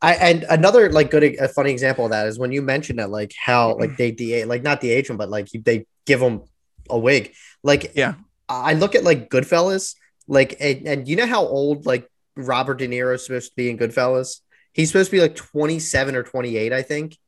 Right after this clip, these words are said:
Speaker 1: And Ray Liotta, I think, is supposed to be, like, twenty-two or twenty-three. And so's, um, no, not Danny DeVito, Joe Pesci.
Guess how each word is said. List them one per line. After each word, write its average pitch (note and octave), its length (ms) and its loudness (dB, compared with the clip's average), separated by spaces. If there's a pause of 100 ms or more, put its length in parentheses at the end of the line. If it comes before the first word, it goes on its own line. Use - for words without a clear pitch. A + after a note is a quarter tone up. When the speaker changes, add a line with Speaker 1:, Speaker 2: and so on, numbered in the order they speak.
(440)
Speaker 1:
And C3+ 280 4
Ray D3 160 8
Liotta, C#3+ 380 6
I A2+ 140 2
think, B2 100 -12
is A2 80 -10
supposed B2 180 -8
to - 40 -8
be, C3 60 2
like, A2+ 140 2
twenty-two C3 540 -4
or B2 100 0
twenty-three. A2+ 640 -4 (380)
And B2 160 0
so's, C3+ 340 6
um, A#2 440 2 (400)
no, A#2+ 100 0
not A2+ 220 0
Danny G#2 260 0
DeVito, G2 280 -4
Joe A#2+ 180 6
Pesci. A#2 400 0